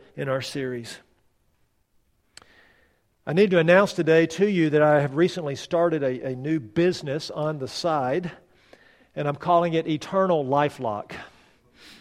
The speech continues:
I may need some cons-, consulting help, Ken, on this. My, my pitch is gonna be this. You only have one identity. Protect it with the best, Eternal LifeLock.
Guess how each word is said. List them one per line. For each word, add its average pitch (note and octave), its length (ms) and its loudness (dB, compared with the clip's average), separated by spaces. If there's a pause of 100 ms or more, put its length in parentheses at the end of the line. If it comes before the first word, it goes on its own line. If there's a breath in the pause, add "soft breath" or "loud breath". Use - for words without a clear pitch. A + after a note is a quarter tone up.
(1300 loud breath)
I F3+ 60 -2
may G3+ 180 10
need G3+ 180 10
some E3 220 0
cons-, F3+ 400 2
consulting E3 560 -2
help, C#3+ 220 0
Ken, C#3+ 280 -2
on C3+ 160 -2
this. C3+ 320 -4 (960 soft breath)
My, G3+ 220 8
my A3 180 10
pitch C#4+ 380 6
is G#3 160 2
gonna G#3 220 6
be G3 120 8
this. F#3 300 8
You G3+ 160 8
only B3 240 12
have G#3+ 260 8
one A3 280 10
identity. F3+ 600 6
Protect G#3 520 4
it F#3 100 2
with F3+ 160 0
the E3+ 80 2
best, C#3 540 4
Eternal E3 680 0
LifeLock. D3+ 560 -2